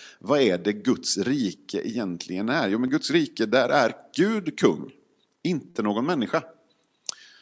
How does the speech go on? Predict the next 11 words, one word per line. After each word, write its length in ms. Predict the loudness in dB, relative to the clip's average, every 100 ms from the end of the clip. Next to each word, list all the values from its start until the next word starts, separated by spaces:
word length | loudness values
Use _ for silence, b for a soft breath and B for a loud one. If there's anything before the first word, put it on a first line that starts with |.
| B B _
Och 180 | 2 2
i 340 | 4 2 2
Israel 420 | 2 2 4 4
så 160 | 2 0
härskar 480 | 2 2 2 2 0
Gud 400 | 4 4 2 -4 b b b b b _ -4
och 80 |
har 120 | 2 2
tillsatt 520 | 4 2 4 0 0
Mose 640 | 0 2 2 0 0 0
som, 380 | 0 0 -2